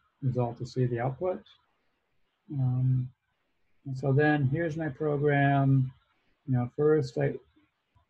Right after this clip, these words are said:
I write a log statement, um, which gives me my start, right? Um, and then I call global scope launch, and I pass it this function,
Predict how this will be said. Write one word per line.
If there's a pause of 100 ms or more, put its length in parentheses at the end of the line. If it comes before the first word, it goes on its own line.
(720)
I
write
a
log
statement, (720)
um, (600)
which
gives
me
my
start, (300)
right? (640)
Um, (640)
and
then
I
call
global
scope
launch, (800)
and
I
pass
it
this
function,